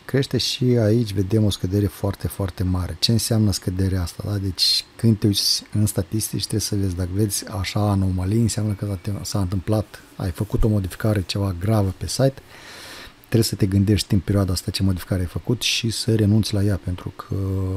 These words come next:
practic, îți scade, uh, durata medie de interacțiune. Google vede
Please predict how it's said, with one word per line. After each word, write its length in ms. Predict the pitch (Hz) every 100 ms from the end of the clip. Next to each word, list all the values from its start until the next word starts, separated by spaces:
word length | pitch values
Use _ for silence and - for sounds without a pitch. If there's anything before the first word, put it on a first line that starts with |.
| 95 95 92 -
practic, 440 | 107 104 - 92
îți 140 | 90
scade, 520 | - - 104 95 92 90 - - - - - - _ - - - 104
uh, 920 | 98 98 95 95 92 92 90 90 90
durata 320 | 92 107 104 104
medie 320 | 98 95 92
de 120 | 95
interacțiune. 880 | 92 92 - 92 85 - 104 107 139 - -
Google 460 | 95 107 101 98
vede 540 | 90 95 101 87 82